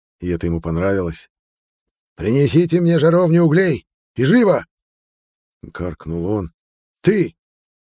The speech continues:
Он ткнул рукой в заскорузлое лицо Корти и скрылся в проходе. Все ошарашенно молчали,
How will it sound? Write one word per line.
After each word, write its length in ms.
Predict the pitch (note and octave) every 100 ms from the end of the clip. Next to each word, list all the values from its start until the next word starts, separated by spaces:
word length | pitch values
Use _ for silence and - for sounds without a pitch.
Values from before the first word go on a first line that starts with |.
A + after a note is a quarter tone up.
| _ _ _ _
Он 140 | E2 D#2+
ткнул 320 | - E2+ F2
рукой 320 | F2 F#2+ F#2+
в 60 | D#2
заскорузлое 640 | E2 - E2+ F#2+ D#2+ F2+
лицо 280 | F2 - E2+
Корти 520 | - A2 A2+ - - _ _ _ _ _ _
и 120 | F2+
скрылся 580 | E2 - G2+ B2 G#2+ F#2
в 80 | -
проходе. 500 | E2 E2 E2 D#2+ - _ _ _ _ _ _ _ _ _ _ _ _ _
Все 220 | - E2
ошарашенно 500 | E2+ E2 F2 F#2 E2+
молчали, 560 | F2 E2 - A2+ A2+